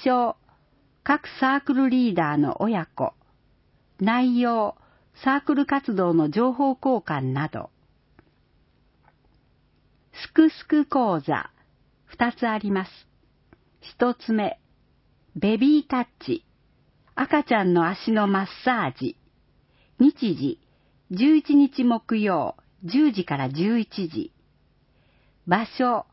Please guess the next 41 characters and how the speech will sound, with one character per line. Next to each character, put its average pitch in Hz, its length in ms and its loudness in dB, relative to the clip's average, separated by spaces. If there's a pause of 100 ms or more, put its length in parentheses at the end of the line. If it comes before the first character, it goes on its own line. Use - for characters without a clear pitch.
(440)
保 220 140 -2
健 311 240 6
相 294 260 2
談 277 260 2
セ 262 220 0
ン 208 80 0
タ 151 340 -2
ー - 80 -16
三 208 300 0
階。 185 320 0 (720)
講 294 280 2
師、 - 420 -4 (300)
エ 196 100 -2
ヌ 277 160 4
ピ 285 300 2
ー 285 40 2
オ 262 120 2
ー - 20 -6
法 226 300 -2
人 156 340 2 (320)
ア 247 160 2
ー 285 80 2
ル 269 120 0
テ - 140 -4
ィ 254 240 0
ー 247 200 0
エ - 20 0
ー 185 80 0
認 190 220 2
定 170 440 -2
セ 202 80 -2
ラ 220 140 -2
ピ 214 160 -4
ス - 200 -18
ト、 - 220 -2 (560)
丹 277 300 4
野 160 240 0
恵 220 120 0
美 175 140 0 (140)
氏。 - 180 -10 (1160)
対 277 220 2